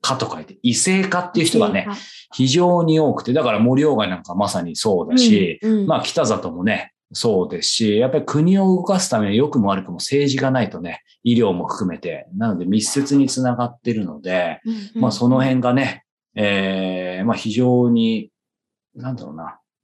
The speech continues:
Speaker 1: まあ、闇とか、こう、暗いっていう感じはやっぱこのエンタメなんでね、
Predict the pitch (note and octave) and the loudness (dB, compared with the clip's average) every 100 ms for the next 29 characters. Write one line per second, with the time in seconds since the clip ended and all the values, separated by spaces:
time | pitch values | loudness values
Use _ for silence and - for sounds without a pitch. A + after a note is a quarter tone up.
0 | _ C3 A#2+ C3 E3 A3+ B3+ C#4+ F#3+ C3 | _ -2 0 2 4 2 2 -2 0 -2
1 | A#2 A2 - A#2+ - - F3+ D3+ D3 - | 0 -2 -4 -8 -4 -2 0 2 0 -2
2 | - D#3 D3+ D#3 E3+ C#3 B2 B2 B2+ C#3+ | -4 -2 0 0 0 0 2 2 2 0
3 | D3 D3 C#3+ A2 E2 F2 - | 0 0 2 0 -2 -6 -8